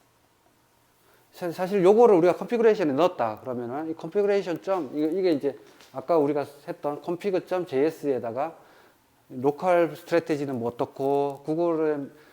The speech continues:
이게 속성이 다 다르겠죠. 이 에이피아이 키, 이 이름도 다를 거 아니야. 서비스마다 다를 수 있잖아요. 웬만하면 같은데 조금씩 달라요. 그러니까 이거를 다 제이슨으로 만들어 놓으면 되겠죠. 에이피아이 키는 뭐고, 키는 뭐고, 이렇게, 그죠?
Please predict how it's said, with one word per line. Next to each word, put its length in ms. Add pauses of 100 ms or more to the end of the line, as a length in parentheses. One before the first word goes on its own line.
(120)
이게 240 (100)
속성이 400
다 100
다르겠죠. 520 (200)
이 80
에이피아이 480
키, 180
이 420
이름도 280
다를 260
거 100
아니야. 200 (260)
서비스마다 460
다를 200
수 140
있잖아요. 260 (440)
웬만하면 440
같은데 440
조금씩 300
달라요. 400 (760)
그러니까 300 (180)
이거를 320
다 160
제이슨으로 720 (140)
만들어 340
놓으면 200
되겠죠. 400 (280)
에이피아이 360
키는 280
뭐고, 540 (440)
키는 280
뭐고, 480
이렇게, 240
그죠? 240